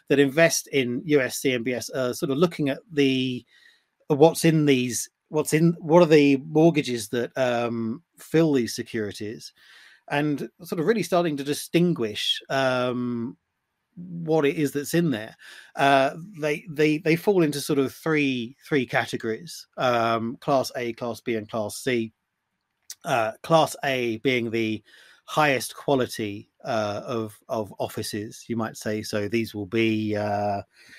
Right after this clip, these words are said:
ones with all the best tech, the best car parks, the best public transport, the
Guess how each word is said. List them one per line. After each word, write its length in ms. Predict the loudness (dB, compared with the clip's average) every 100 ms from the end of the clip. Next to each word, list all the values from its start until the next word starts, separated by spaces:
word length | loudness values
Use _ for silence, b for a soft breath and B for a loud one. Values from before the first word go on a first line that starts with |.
| B B
ones 240 | -4 -4 0
with 120 | 2
all 120 | 2
the 120 | 2 -2 _ _ 2
best 340 | 4 4 0
tech, 400 | -2 -2 -2 -6
the 80 | -10
best 320 | -2 0 -2 -8 _ _ _ -6
car 240 | 0 0
parks, 320 | 2 2 0
the 60 | -4
best 180 | -6 -2
public 260 | -2 -2
transport, 640 | -2 -2 -2 -4 0 0 0
the 140 | -4